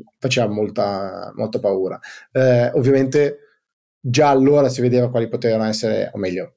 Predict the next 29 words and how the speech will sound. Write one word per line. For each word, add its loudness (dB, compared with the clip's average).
mi, -10
mi 0
spiegarono, -4
perché -14
ovviamente -12
non -10
avevo -6
la -6
capacità -6
di, -2
di 0
immaginare 2
cose -2
di -2
questo -4
tipo, 0
interazioni 0
sociali, -2
eh, -2
attraverso -2
Oculus -2
e -6
non -4
solo. 2
Ehm, -8
anche -2
l'esperienza -4
tattile -4
sarà, -10